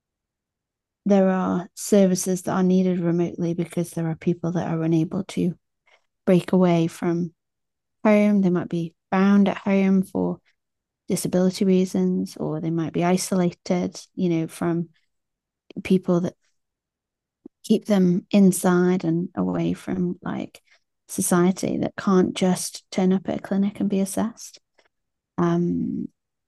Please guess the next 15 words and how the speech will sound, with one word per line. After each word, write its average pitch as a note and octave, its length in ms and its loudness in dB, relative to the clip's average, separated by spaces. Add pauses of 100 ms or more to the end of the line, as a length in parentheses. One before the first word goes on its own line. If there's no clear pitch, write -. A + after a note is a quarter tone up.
(360)
so F3 600 -2
I G3 60 0
think F#3+ 340 0
that - 140 -4
there F#3 100 2
would F#3 140 2
need F3 320 2
to G3 100 -8
be, E3+ 200 -2
like, - 360 -6 (400)
on F#3+ 120 2
a F3 60 2
case-by-case F3 720 -2
basis, - 720 -4
a, F3 180 -4